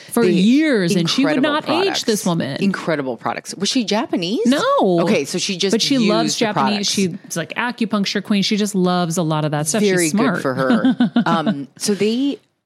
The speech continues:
Speaker 2: cover up. So they use umbrellas and they use gloves,
Speaker 1: Mm.
Speaker 2: even when they're driving.
Speaker 1: I
Speaker 2: They
Speaker 1: know.
Speaker 2: use
Speaker 1: I need to do the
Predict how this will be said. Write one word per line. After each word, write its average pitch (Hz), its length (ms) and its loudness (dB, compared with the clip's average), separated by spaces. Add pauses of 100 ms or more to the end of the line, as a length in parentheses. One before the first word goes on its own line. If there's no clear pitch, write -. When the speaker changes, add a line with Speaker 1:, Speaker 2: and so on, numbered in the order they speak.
(120)
Speaker 2:
cover 202 400 -4
up. 143 240 -6
So 160 120 -4
they 147 60 0
use 147 260 -4
umbrellas 139 760 -2
and - 180 -4
they 139 60 -2
use 139 460 -6
gloves, - 640 -4
Speaker 1:
Mm. 180 280 0
Speaker 2:
even 208 220 0
when 214 100 -2
they're 180 120 -4
driving. 143 640 -6
Speaker 1:
I 185 80 0
Speaker 2:
They 180 40 2
Speaker 1:
know. 175 140 2
Speaker 2:
use 165 100 2
Speaker 1:
I 170 60 2
need 175 160 2
to 175 80 0
do 175 100 2
the 165 40 -4